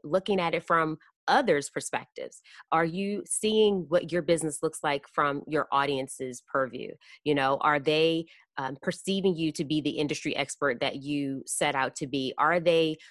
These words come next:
really believing that you can help build and give them impact and results that they need? So you wanna take a moment to assess. So sometimes you have to reinvigorate because it's like, we're not, you know, we're not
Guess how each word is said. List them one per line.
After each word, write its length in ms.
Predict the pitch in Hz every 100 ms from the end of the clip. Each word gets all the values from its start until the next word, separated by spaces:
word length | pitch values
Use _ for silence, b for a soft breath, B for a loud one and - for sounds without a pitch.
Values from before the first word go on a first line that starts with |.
| B
really 440 | 139 160 180 180 165
believing 640 | 156 147 170 170 160 156
that 300 | 143 139 139
you 220 | 160 160 -
can 120 | 139
help 260 | 135 147 - 123
build 360 | 151 156 151 139 B B B
and 140 | 143
give 180 | 147 151
them 120 | 151 -
impact 480 | 156 160 151 143 151
and 120 | 143
results 380 | 147 143 139 -
that 160 | 139
they 120 | 143 139
need? 300 | 139 135 127 B B
So 160 | -
you 200 | 165 170
wanna 240 | 156 180 185
take 200 | 180 165
a 40 |
moment 340 | 151 147 143 -
to 80 | 156
assess. 400 | 131 - 185 147
So 80 | 156
sometimes 440 | - 175 170 160
you 60 | 156
have 240 | 143 147 -
to 260 | - 139 131
reinvigorate 580 | 143 139 165 214 170 151
because 200 | 156 143
it's 120 | -
like, 140 | 151 B B B
we're 140 | 143 208
not, 220 | 208 185 165
you 120 | 175
know, 300 | 160 156 - - _ _
we're 220 | 185 185
not 240 | 214 208